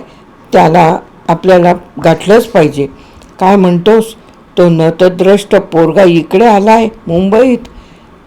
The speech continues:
पुण्याचं पिल्लू ना ते, पिल्लू पुण्याचं,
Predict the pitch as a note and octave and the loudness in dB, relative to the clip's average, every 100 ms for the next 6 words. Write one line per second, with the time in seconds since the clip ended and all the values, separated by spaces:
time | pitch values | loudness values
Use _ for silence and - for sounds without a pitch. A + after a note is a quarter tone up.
0 | - F3+ F#3+ G3 A3 G3 G3 F3+ G3+ A3+ | -4 0 2 2 0 0 0 0 2 2
1 | G3+ G3 E3+ G#3 A3 - - - - - | 2 0 2 2 0 -6 -20 -20 -20 -20
2 | - - - - - - F#3 F3+ G#3 G3+ | -20 -20 -20 -20 -20 -4 -2 2 0 0
3 | A3+ A#3+ A3 A3 F3 | 0 2 2 0 0